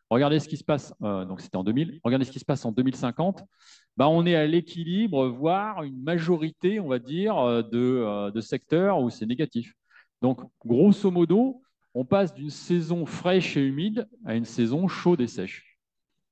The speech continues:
C'est ça le printemps aussi qui est, qui est très, euh, fort, on va dire. C'est que dans le Massif central, il y en a beaucoup qui avaient l'habitude d'un printemps, euh, frais humide.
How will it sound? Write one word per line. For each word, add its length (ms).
C'est 120
ça 120
le 60
printemps 400
aussi 260
qui 200
est, 280
qui 120
est 80
très, 420
euh, 140
fort, 440
on 60
va 80
dire. 240
C'est 180
que 120
dans 200
le 60
Massif 280
central, 440
il 40
y 40
en 60
a 80
beaucoup 460
qui 100
avaient 180
l'habitude 440
d'un 160
printemps, 640
euh, 180
frais 300
humide. 340